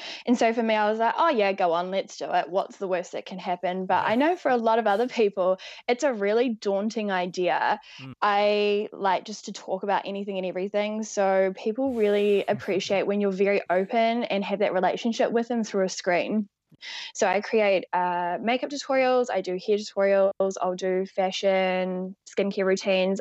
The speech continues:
Speaker 1: I'll daily vlog every now and again as well, especially when I travel with my work or if I'm, um, up in Auckland or Wellington for an event. I think it's always nice to see something out of the ordinary. It's, it's just very, like,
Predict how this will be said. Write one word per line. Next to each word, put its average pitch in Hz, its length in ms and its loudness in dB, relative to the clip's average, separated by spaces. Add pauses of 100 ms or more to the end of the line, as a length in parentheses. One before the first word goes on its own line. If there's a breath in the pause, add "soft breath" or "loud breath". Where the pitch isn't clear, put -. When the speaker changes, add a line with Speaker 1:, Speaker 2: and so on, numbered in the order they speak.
Speaker 1:
I'll 226 120 2
daily 233 380 2
vlog 190 400 2 (380 soft breath)
every 208 180 2
now 196 120 0
and 196 80 0
again 190 180 -2
as 185 140 -4
well, 175 240 2
especially 214 360 -6
when 190 140 -2
I 185 320 -2 (300 loud breath)
travel 247 320 2
with 240 140 0
my 220 180 -2
work 208 540 2
or 180 120 2
if 185 120 -4
I'm, 185 280 -2 (140)
um, 185 260 -4
up 202 140 -4
in 208 80 -8
Auckland 196 320 -2
or 185 60 0
Wellington 196 440 -2
for 190 140 -6
an 190 80 -4
event. 180 500 0
I 185 140 -4
think 180 200 -4
it's - 100 -10
always 175 200 0
nice 175 240 -2
to 190 80 -6
see 185 140 -2
something 185 320 -2
out 180 80 2
of 175 60 -4
the - 80 0
ordinary. 185 680 2 (360 loud breath)
It's, - 120 -18
it's - 240 -4
just 339 240 -6
very, 254 380 0
like, 196 500 -2